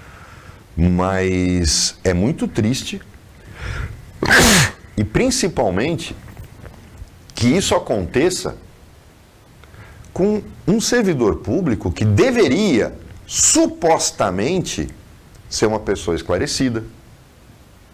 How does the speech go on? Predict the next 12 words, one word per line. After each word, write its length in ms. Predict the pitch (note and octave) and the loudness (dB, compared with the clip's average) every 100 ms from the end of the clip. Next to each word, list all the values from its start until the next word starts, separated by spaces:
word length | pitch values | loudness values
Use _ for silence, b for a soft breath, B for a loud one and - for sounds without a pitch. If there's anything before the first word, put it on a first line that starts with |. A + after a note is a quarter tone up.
| - - - | -20 -20 -2
culta, 460 | A#2+ A#2 A2+ A2 - - - - - - - - - - - - - | 0 0 -2 -8 -10 -20 -20 -20 -20 -20 -20 -20 -20 -20 -20 -20 -12
porque 180 | - F#2+ | -2 0
ele 100 | D2 | 2
tem 160 | E2+ | 0
que 60 | D#2+ | -2
estudar 400 | - F#3 D3+ B2+ | -2 0 0 0
pra 140 | - | -2
ser 140 | F2+ E2+ | -2 -2
procurador, 760 | E2+ D#2 D#2+ C#2+ C#2 C#2 - | -2 -2 -2 -2 -2 -2 -2
passou 340 | - F2 - | -2 -2 -2
num 80 | D#2+ | -2
concurso, 760 | D#2 F#3 - A2+ F3+ F3+ - | -2 -4 -2 -2 -2 -4 -8